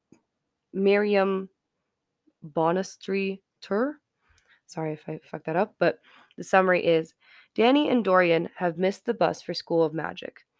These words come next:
Now they must find someone who teaches them how to be great and good witches, or maybe not. It's so cute. I love the art style. Still this very, like,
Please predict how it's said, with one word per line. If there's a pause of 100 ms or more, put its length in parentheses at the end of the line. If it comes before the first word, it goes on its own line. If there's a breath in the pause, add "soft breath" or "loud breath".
(440)
Now
they
must
find
someone
who
teaches
them
how
to
be
great
and
good
witches, (280)
or
maybe
not. (800)
It's
so
cute.
I
love
the
art
style.
Still
this
very,
like,